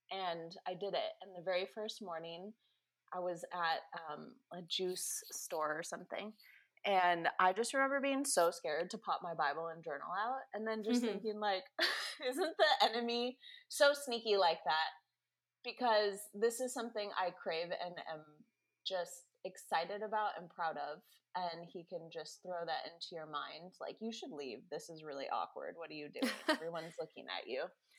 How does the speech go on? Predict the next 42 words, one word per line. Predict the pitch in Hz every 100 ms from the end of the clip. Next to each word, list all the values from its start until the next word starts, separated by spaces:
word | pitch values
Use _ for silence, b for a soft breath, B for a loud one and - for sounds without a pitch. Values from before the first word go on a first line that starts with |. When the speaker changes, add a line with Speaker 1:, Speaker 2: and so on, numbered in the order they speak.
| B B B -
Speaker 1:
Um, | 190 175 165 170 - _ _ -
but | 220 220
that | 202
was, | 226 226
like, | 233 226
a |
big | 190 190 175
moment | 170 151 139 98 -
where | 170 160
it |
was | 165 165
like, | 170 160 151 - _ _ _ -
"This | 220 226 226 -
is | 202
a | 190
part | 185 185 175 165 180
of | 170 -
who | 202
I | 170
am, | 156 156 165
no | 165
matter | 160 156 156
where | 156 156 151
I | 147
go, | 156 147 147
no | 156
matter | 151 147 147 147
the | 165 -
disruption | 151 - 156 139 - 147 147 127
of | 160
my | 151
normal | 147 139 143 143 135 -
everyday | 151 143 123
life. | 131 101 - - -
Like, | 160 147 151 _ _ _ -
this | 175
is | 170
my | 165 151 -
commitment | 180 202 208 208 196 -
and | 156 151 151 151
my | 143 -
fuel." | - - 82